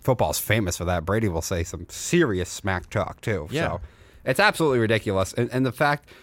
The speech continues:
Speaker 1: that you will want to internalize or get upset about what forty thousand plus random fans who have been drinking all day
Speaker 2: <laughs>
Speaker 1: <laughs> are saying or doing, that's, that's a weak spirit, bro. It's
Speaker 2: Yeah,
Speaker 1: a,
Speaker 2: man.
Speaker 1: it's, it's a weak spirit.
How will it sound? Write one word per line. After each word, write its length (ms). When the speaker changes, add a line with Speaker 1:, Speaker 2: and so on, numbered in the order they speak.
Speaker 1:
that 120
you 120
will 180
want 280
to 180
internalize 840
or 60
get 140
upset 480
about 380
what 200
forty 560
thousand 680
plus 540
random 580
fans 560
who 160
have 100
been 160
drinking 460
all 200
day 440
Speaker 2:
<laughs> 0
Speaker 1:
<laughs> 840
are 180
saying 400
or 120
doing, 580
that's, 360
that's 220
a 60
weak 260
spirit, 400
bro. 200
It's 80
Speaker 2:
Yeah, 120
Speaker 1:
a, 40
Speaker 2:
man. 80
Speaker 1:
it's, 160
it's 140
a 40
weak 180
spirit. 320